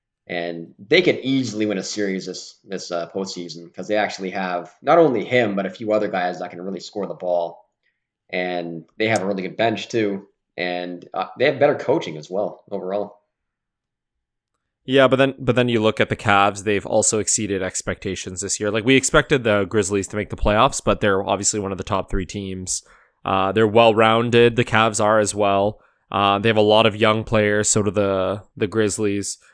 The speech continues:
Speaker 2: Um, yes, they do have playoff experience, but, like, they, it's not like they pushed very hard last year, and obviously the East is probably still not as strong as the West in terms of competition.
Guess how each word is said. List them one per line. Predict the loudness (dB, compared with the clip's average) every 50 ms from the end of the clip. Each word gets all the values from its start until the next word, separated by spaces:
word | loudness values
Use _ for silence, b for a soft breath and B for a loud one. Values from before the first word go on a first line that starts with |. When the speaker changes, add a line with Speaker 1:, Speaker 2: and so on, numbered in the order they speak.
| b b b b
Speaker 2:
Um, | 0 2 2 4 2 2 0 -2 -4 -10 _ _ -2
yes, | 2 2 4 4 4 2
they | 2 2
do | 4 4
have | 4 4 2 2
playoff | 0 2 2 4 2 2 0 0 -2
experience, | -4 -4 -4 -4 -2 -4 -4 -4 -4 -6 -6 -6 -4
but, | -2 -2 -2 0
like, | -2 -4 -6 -6 -8 -16 -20 _ _ _ _ _ _ _ _ _ -8
they, | -2 0 2 2 2 2 0
it's | -2 -4 -4 -6 -4 -2 0
not | 0 2 2
like | 2 0 -2 0
they | 0 -2 -2
pushed | 0 2 0 0 0 0 -4
very | 0 0 2 2 2 2
hard | 4 4 4 4 4 2
last | 2 2 2 2 0 -6 -4
year, | -4 -2 -2
and | -2 -2
obviously | 0 0 0 0 0 -4 -2 -2 -2
the | -4 -4 -8 -8
East | -6 -4 -4 -4 -4 -4 -4
is | -4 -4 -4 -6 -6 -8 _ _ _ _ _ _ _ _ -2
probably | 2 4 4 4 2 0 -2 -2 -2
still | -2 -4 -2 -2 0 0 2
not | 2 2 2 2
as | 0
strong | -2 0 0 0 0 0 -4
as | -8 -6 -6
the | -4 -2
West | 0 0 -2 -2 -4 -6
in | -8 -8
terms | -6 -8 -8 -8 -10
of | -12
competition. | -8 -6 -6 -6 -6 -8 -8 -6 -6 -6 -6 -8 -10 -10 -10 -12